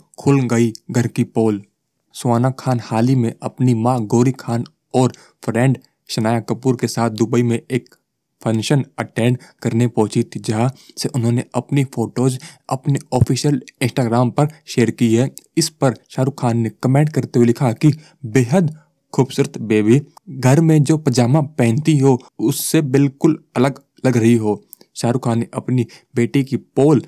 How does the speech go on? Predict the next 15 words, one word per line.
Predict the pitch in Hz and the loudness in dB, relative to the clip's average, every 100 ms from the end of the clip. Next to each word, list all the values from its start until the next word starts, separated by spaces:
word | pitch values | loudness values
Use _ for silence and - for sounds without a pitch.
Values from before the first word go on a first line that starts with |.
| _ _ - | _ _ -8
खोलते | - 120 113 123 | 0 2 2 0
हुए | 110 123 135 _ - 101 | 2 2 -2 _ -16 -6
बता | 113 123 | -2 0
दिया | 123 113 | 0 0
कि | - 123 | -2 -4
घर | 113 135 | 0 0
में | 127 107 - | 0 -2 -4
वह | 110 | -6
पजामा | - 113 117 156 | -4 -2 0 0
<laughs> | 117 - _ | -2 -8 _
पहन | 139 123 113 | 0 2 0
के | 127 | 0
घूमती | 113 110 104 | 0 -2 2
है। | 120 | 0
दोस्तों, | 107 110 - 123 | 2 -4 -4 -6